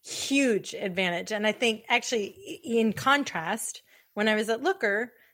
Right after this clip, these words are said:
the C E O, he, wonderful, but he didn't really want to be out there in front of the public. So that's, that's where I finally was like,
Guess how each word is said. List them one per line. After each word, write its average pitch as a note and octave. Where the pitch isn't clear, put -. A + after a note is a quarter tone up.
the D#4+
C F#4
E F#4
O, D4
he, -
wonderful, C4
but G#3+
he D4
didn't E4+
really B3
want G3
to A#3+
be F#3+
out E3
there D#3
in F#3
front F3+
of E3+
the E3+
public. F3
So G3+
that's, A#3+
that's B3+
where A3+
I F#3+
finally G#3
was E3+
like, D3+